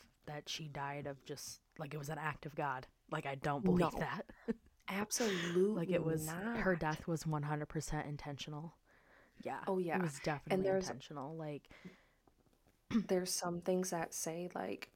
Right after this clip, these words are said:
Speaker 2: that her medical care was deliberately sabotaged, um, 'cause they were in France where this happened. So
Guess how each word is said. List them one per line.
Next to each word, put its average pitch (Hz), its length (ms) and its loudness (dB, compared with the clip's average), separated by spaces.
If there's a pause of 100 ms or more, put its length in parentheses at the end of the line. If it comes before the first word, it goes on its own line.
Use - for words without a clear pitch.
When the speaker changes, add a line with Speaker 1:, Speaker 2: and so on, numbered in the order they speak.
Speaker 2:
that 170 160 0
her 170 180 -2
medical 156 460 -2
care 160 320 -2
was 156 280 -2
deliberately 151 680 0
sabotaged, 196 1000 -4 (420)
um, 147 560 2 (220)
'cause 170 180 -4
they 160 120 2
were 160 120 4
in 160 120 2
France 147 520 -2
where 151 140 2
this 147 180 -2
happened. - 540 -2
So 156 420 0